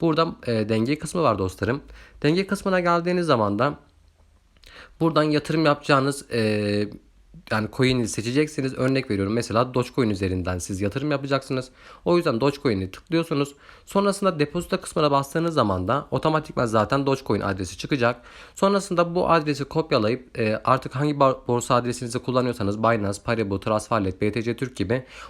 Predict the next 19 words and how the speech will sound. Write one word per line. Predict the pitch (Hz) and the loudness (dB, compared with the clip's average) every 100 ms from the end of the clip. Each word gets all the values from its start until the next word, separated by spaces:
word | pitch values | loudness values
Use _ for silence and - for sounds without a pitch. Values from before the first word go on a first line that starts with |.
| - | 0
oradan | 165 139 147 | 2 4 2
yatırım | 147 135 135 | 2 0 0
yapma | 127 - 120 | 0 0 0
hakkına | 104 - 90 | 0 -2 -6
sahipsiniz. | - 135 151 - 123 123 - - - | -2 -2 -2 -2 -4 -4 -14 -20 -14
Sonrasında | - 180 170 120 | -4 -4 -2 -2
geri | 107 123 | 0 0
geliyorum. | 151 156 151 147 147 - - - - | 0 0 0 -2 -6 -16 -20 -18 -4
Çekim | 175 196 | -2 2
yapmak | 190 190 190 | 2 2 -2
için | - 190 | -2 0
de | 143 | 2
dostlarım | 123 - 147 160 | 2 2 2 2
burada | 156 147 | 2 2
zaten | 139 147 135 | 2 2 2
geri | 123 127 | 0 0
çekilmek | 143 143 127 98 | -2 0 0 -2
kısmı | - - 95 | -8 -4 0
var. | 123 | 0